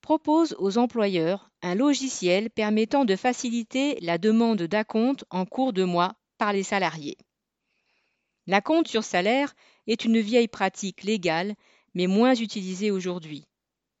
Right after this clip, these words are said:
Selon ces start-up, il serait plus utile pour les salariés de recourir à l'acompte qu'à des crédits à la consommation qui génèrent des intérêts.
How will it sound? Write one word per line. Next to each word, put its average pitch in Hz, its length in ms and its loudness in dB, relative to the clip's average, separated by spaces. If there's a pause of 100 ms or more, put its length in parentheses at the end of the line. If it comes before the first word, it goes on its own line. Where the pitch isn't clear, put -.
(460)
Selon 226 300 0
ces 240 160 -2
start-up, 220 560 0 (440)
il 220 80 -4
serait 254 260 2
plus 285 260 2
utile 294 340 0
pour 208 160 -2
les 202 140 2
salariés 226 680 0
de 185 100 0
recourir 196 500 -2
à 165 80 -2
l'acompte 262 500 -2 (400)
qu'à 240 140 4
des 247 140 2
crédits 240 480 0
à 214 40 4
la 175 120 2
consommation 196 800 0 (120)
qui 240 160 -2
génèrent 196 380 0
des 202 200 -2
intérêts. 175 500 -2